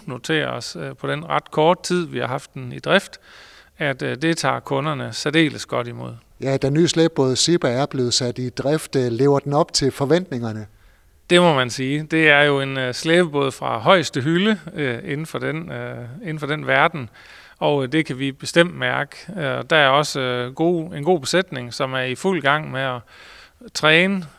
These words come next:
Speaker 1: og øve sig simpelthen og s-, øh, smide nogle timer i at blive rigtig god,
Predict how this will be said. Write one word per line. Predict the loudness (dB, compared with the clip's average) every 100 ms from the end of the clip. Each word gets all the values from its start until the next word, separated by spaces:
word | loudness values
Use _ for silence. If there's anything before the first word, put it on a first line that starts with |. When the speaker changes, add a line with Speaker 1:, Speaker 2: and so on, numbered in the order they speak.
| -12
Speaker 1:
og | -6 0
øve | 6 6 4
sig | -2 -8
simpelthen | -8 -6 -8 -8
og | -10
s-, | -12 -12
øh, | -10 -10 -10 -12
smide | -10 -4 -2
nogle | -2 -6 -6
timer | -2 0 2 0
i | -2 -4 -4
at | -8
blive | -10 -2
rigtig | -2 -2 -4
god, | 2 2